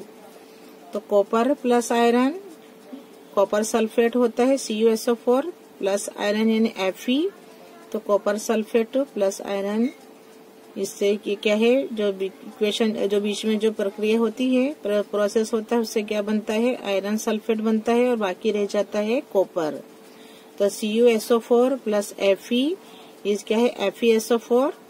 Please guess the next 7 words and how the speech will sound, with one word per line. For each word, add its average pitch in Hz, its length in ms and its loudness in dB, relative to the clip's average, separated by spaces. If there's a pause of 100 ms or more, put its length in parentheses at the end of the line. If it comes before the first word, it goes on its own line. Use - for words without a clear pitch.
(420)
और 196 220 -8
प्लस 202 360 -2
सी 311 360 -6
यू। 170 280 -4 (1120)
Now 190 160 -6
नंबर 196 260 -2
फ़ाइव, 214 520 0